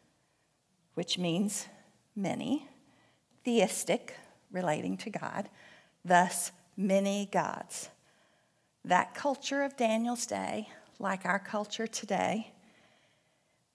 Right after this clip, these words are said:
believes in many gods with little g's. And that's why there were so many magicians and sorcerers and temples and altars all devoted to this plethora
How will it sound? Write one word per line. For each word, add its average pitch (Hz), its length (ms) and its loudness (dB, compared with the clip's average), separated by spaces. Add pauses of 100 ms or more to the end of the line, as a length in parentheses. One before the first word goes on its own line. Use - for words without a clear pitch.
(140)
believes 196 480 2
in 185 320 0
many 226 440 2
gods - 640 -2 (340)
with 90 180 -10
little 95 220 -8
g's. - 500 -12 (1300)
And 190 100 2
that's 208 240 4
why 220 140 6
there 214 100 4
were 196 100 2
so 208 200 2
many 214 300 0
magicians 208 800 0
and - 120 -10
sorcerers 202 920 0
and - 160 -8 (760)
temples 214 640 4
and - 240 -4
altars 202 920 2
all 196 300 2
devoted 190 560 4
to 180 160 -2
this 185 360 -2
plethora 175 800 2